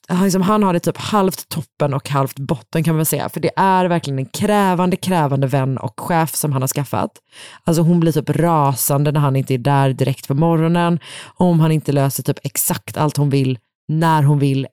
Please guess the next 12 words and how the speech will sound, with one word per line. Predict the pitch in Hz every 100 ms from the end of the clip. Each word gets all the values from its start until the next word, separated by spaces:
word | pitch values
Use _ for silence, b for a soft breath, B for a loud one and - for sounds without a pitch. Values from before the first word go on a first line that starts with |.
| _ -
Alltså | 170 175
du | 160
vet, | 147 -
det |
är | 165
verkligen | 156 - 139
så | 135
här, | 87 117 _ _ _ _
hon | - 175
är | 156 - -
taskig | - - - - 139
och | -